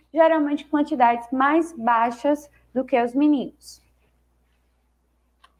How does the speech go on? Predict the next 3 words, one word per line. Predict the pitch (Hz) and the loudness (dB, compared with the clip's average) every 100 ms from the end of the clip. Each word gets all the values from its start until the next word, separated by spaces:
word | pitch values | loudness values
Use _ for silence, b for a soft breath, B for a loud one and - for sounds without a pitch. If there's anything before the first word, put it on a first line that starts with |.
| _ _ _ _ _ _ _ _ _ _ _ - | _ _ _ _ _ _ _ _ _ _ _ -2
Pergunta | 285 294 294 302 269 | 0 2 0 0 -2
de | 285 | -2
número | 277 269 277 | -2 0 0